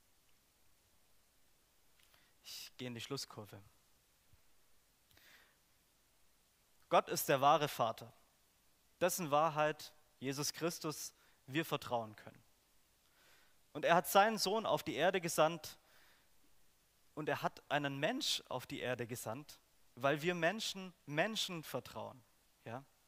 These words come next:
Gott schickt einen Mensch auf die Erde, weil wir Menschen vertrauen. Und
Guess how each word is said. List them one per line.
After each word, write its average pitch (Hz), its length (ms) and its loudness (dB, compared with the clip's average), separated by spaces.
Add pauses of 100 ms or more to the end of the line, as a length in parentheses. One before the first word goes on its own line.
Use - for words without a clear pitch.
(1000)
Gott 151 160 -2
schickt - 340 -2
einen 147 240 -4
Mensch 160 280 -4
auf 139 220 -4
die 131 140 -10
Erde, 135 400 -2 (360)
weil 117 260 -4
wir 139 140 -4
Menschen 147 380 -6
vertrauen. 117 520 -12 (1400)
Und 160 260 -6